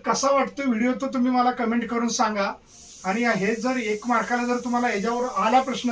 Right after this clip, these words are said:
तर एक मार्क कसा मिळवायचा, तर ह्याचं व्यवस्थित पाठांतर करा तुम्ही चांगल्यापैकी. तर पाठांतर असं करा की तुमच्या चांगलंच लक्षात राहिलं पाहिजे. म्हणजे पोलीस भरती, तलाठी, जिल्हा परिषद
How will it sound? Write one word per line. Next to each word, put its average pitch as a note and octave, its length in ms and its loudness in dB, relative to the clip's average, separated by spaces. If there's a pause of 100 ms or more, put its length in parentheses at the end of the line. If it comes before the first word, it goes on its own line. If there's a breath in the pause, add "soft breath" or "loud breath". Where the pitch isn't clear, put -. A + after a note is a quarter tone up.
तर C4 60 -2
एक A#3+ 220 -4
मार्क B3 260 2 (120)
कसा B3 220 2
मिळवायचा, B3 520 2 (560 loud breath)
तर B3 60 0
ह्याचं B3 240 2
व्यवस्थित C4+ 460 2
पाठांतर C4 540 6
करा A#3 240 4
तुम्ही G#3+ 240 -2
चांगल्यापैकी. F#3 720 -2 (760 soft breath)
तर A3+ 160 0
पाठांतर A#3+ 580 4
असं C#4+ 300 4
करा C4+ 240 6
की C#4 140 0
तुमच्या C#4+ 320 2
चांगलंच C4 380 4
लक्षात C4 360 2
राहिलं A3 280 4
पाहिजे. D#3+ 360 -2
म्हणजे F#3+ 260 -6
पोलीस A#3 420 2
भरती, A3 360 0
तलाठी, A3 460 -2
जिल्हा A#3 320 2
परिषद A3+ 400 -2